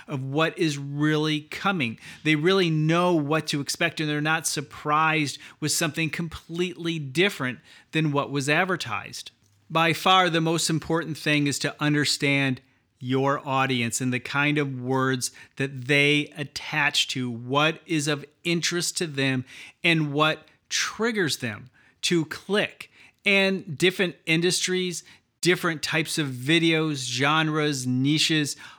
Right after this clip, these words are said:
they all have their own key words. And sometimes understanding what the jargon is and being able to get outside of the jargon but say the same thing. Because sometimes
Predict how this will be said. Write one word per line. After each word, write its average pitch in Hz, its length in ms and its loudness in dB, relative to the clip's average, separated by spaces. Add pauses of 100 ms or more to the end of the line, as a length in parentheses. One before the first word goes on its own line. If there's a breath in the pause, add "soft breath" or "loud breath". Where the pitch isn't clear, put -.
(300 loud breath)
they 202 220 2
all 208 340 2
have 180 440 0
their 160 280 -2
own 170 340 -2
key 175 680 -4 (420 soft breath)
words. 160 680 2
And 175 240 0
sometimes 165 640 2
understanding 156 1040 2 (180 loud breath)
what 160 240 -2
the 156 120 2
jargon 147 720 2
is 123 560 -2 (200 loud breath)
and 160 180 0
being 170 220 2
able 160 240 2
to 151 140 -6
get 151 160 0
outside 156 680 2
of 165 140 0
the 147 80 0
jargon 139 480 2
but 139 100 -2
say 160 220 2
the 151 140 -2
same 156 420 0
thing. 151 420 -6 (520 soft breath)
Because 175 200 2
sometimes 190 600 2